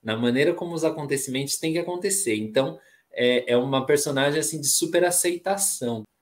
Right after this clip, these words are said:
a Clara, que é essa, é a primeira geração das mulheres que, aliás, já é a segunda, né?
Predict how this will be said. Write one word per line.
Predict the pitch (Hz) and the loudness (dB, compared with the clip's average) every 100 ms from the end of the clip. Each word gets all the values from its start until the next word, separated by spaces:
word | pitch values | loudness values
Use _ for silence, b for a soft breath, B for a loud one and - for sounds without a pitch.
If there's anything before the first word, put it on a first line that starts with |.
| _ _ _ _ | _ _ _ _
a | - 107 | -8 -6
Clara, | - 107 95 95 98 92 - _ _ _ _ - | -2 2 2 0 -4 -10 -20 _ _ _ _ -10
que | - 107 | 0 4
é | |
essa, | 110 120 120 131 123 120 117 117 | 4 4 2 2 2 4 4 4
é | 110 | 0
a | |
primeira | - 123 120 120 127 127 120 | 0 0 2 4 4 4 2
geração | 123 120 120 120 117 | 2 0 0 -2 -2
das | 113 | -2
mulheres | 117 110 110 110 117 117 - | -2 2 4 4 2 -2 -4
que, | - 123 120 117 110 - _ b b b | -6 -4 -4 -4 -8 -12 _ b b b
aliás, | 135 131 | 4 4
já | 135 | 4
é | 165 | 4
a | |
segunda, | - 165 120 139 143 107 | 2 0 -2 -2 -2 -2
né? | 98 104 | -2 -4